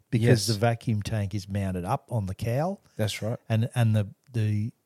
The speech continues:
Speaker 1: the carburetor is mounted low on the bottom
Speaker 2: Yes.
Speaker 1: of the intake manifold down by the starter motor.
Speaker 2: Yes, that's right.
Speaker 1: So
Speaker 2: Yeah.
Speaker 1: it's
Speaker 2: Yeah.
Speaker 1: got a lovely eighteen inches or so of head.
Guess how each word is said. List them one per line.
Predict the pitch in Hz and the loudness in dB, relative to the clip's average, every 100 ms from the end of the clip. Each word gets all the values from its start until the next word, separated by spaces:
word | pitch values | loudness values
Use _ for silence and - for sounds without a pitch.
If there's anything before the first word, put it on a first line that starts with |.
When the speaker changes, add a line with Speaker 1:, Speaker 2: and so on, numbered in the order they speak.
| _ - | _ -8
Speaker 1:
the | 104 98 | -6 -6
carburetor | - 143 170 139 95 104 | -6 -4 -2 0 0 0
is | 110 101 | -4 -2
mounted | 110 113 113 104 | 2 2 2 -2
low | 113 143 87 98 147 _ _ _ _ | -2 -2 0 -4 -6 _ _ _ _
on | 113 107 | -2 0
the | |
bottom | 95 107 131 104 120 151 | 0 4 6 4 2 0
Speaker 2:
Yes. | 98 110 | 2 2
Speaker 1:
of | 101 | 6
the | 127 | 6
intake | 170 170 104 - | 6 4 -2 -4
manifold | 101 101 - 113 104 | -4 -4 -2 0 2
down | 120 117 | 4 4
by | 117 120 | 6 4
the | 120 | 2
starter | - 170 180 139 | -2 -2 -2 -4
motor. | 92 76 - _ | -6 -8 -12 _
Speaker 2:
Yes, | 120 135 110 - - | 0 2 2 -2 -4
that's | 107 - | -4 -4
right. | - - | -6 -4
Speaker 1:
So | - - | -2 2
Speaker 2:
Yeah. | 135 117 - - - - - - - | 2 2 -4 -16 -20 -20 -20 -20 2
Speaker 1:
it's | 147 208 | 6 6
Speaker 2:
Yeah. | 190 | 8
Speaker 1:
got | 151 139 | 8 10
a | |
lovely | 135 143 139 131 135 | 10 8 8 8 8
eighteen | 131 135 127 127 | 8 8 8 8
inches | 156 - 117 | 6 4 2
or | 104 | 0
so | - 113 104 | 0 0 2
of | 95 | 0
head. | - 143 98 135 | 0 2 2 -2